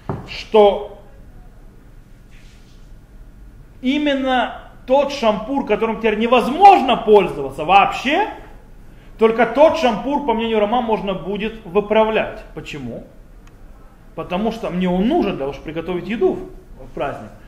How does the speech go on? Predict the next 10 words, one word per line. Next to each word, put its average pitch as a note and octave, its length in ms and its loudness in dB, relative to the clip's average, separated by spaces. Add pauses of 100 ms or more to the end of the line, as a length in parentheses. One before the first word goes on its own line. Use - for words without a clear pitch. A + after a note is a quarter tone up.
(200)
А E3+ 120 0
если C#4 320 -2
шампуром A3 600 -4
до F#3 60 -6
сих F#3 220 -10
пор A3+ 220 2
можно G3 340 -2
пользоваться, F#3+ 500 -4
но F#3 120 -6
неудобен, F#3+ 840 0